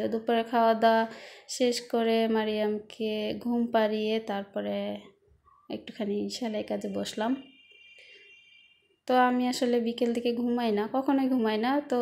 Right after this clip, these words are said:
এখন তো যেহেতু হালকা ঠান্ডা, দিন ছোট হয়ে গিয়েছে, তো এখন তো কোনোভাবেই ঘুমানো সম্ভব না। উম, দিনের কাজ শেষ করতে করতেই দেখা গেল যে আসর আজান দিয়ে দেয়, তো এরপরে তো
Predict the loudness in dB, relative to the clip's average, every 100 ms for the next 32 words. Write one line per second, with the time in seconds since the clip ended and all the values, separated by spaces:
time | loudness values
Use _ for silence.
0 | 4 4 2 -2 -2 -2 0 0 0 0
1 | -2 -4 -4 -2 -2 -2 -4 -4 -6 -4
2 | -2 -2 -2 -4 -6 -6 -8 -4 0 0
3 | 0 -2 -2 -2 -2 -2 -2 -2 0 -2
4 | -2 -6 -14 -20 -20 -14 -6 -2 0 0
5 | 0 -4 -4 0 0 0 0 -2 -4 -14
6 | _ -20 _ _ -20 _ _ _ _ -20
7 | -20 _ _ _ _ _ _ -6 -2 0
8 | 2 2 2 2 4 4 4 2 2 2
9 | -2 0 0 0 0 2 4 4 2 0
10 | -2 -2 -2 0 -2 -2 -2 -2 -2 -2
11 | -2 -2 -2 -2 -2 -4 -2 -2 -2 -4
12 | 0 2 2 2 0 2 2